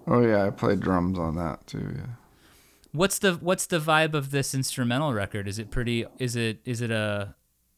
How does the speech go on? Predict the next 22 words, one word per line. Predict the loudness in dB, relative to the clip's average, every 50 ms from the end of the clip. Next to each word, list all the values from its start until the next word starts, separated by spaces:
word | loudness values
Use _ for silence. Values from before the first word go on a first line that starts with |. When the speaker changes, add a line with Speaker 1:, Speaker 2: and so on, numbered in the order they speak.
| _ _ _ _ _ _ -6
Speaker 2:
is | -2 0 2
it | 2 4
in, | 4 2 2
in | 2 2 2 2 4
all | 4 4 4 4
focused | 4 6 4 4 6 4 2 4 4
in | 4 4 6
one | 6 6 4 4
sort | 4 2 2 2
of | 2 0
zone, | 2 4 6 6 6 6 4 4 4
or | 4 4
is | 4 4
it | 4 4
all | 4 4 6
over | 4 4 2 2
the | -2 -2
place? | -2 -2 -4 -2 -2 -2 -4
What's | -6 -6 -6 -6
the, | -4 -2 -2 -2 -2 -4
the | -6 -8
feel? | -6 -4 -4 -2 -2 -2 -4